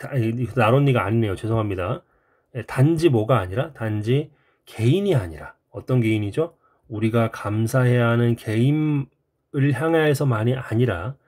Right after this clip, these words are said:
인류 전체를 향해서 가능한 한 잘 우리가 행동할 수 있도록, 그쵸? 행해진 그 서비스에 의해서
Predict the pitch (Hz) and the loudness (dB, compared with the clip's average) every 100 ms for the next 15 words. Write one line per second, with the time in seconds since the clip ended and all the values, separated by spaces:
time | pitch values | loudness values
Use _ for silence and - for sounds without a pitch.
0 | _ _ _ _ - 123 156 139 117 123 | _ _ _ _ 0 2 2 2 2 2
1 | 135 - 180 175 160 160 156 147 160 156 | 2 0 2 2 2 2 2 2 0 0
2 | 120 120 135 135 135 131 - - 113 147 | 0 0 2 2 2 0 -4 -2 2 4
3 | 175 175 135 127 127 120 156 156 139 135 | 4 2 -4 0 0 0 -2 0 0 -2
4 | 120 104 107 117 165 - _ _ _ _ | -4 -6 -4 0 0 0 _ _ _ _
5 | _ 113 - 156 - _ _ _ - 190 | _ -8 -4 -4 -6 _ _ _ -2 2
6 | 196 185 160 170 160 139 131 160 165 185 | 4 4 4 0 0 -2 -2 0 0 0
7 | 180 - 160 151 143 117 107 98 160 123 | -4 -4 -2 -2 0 -2 -2 0 0 -2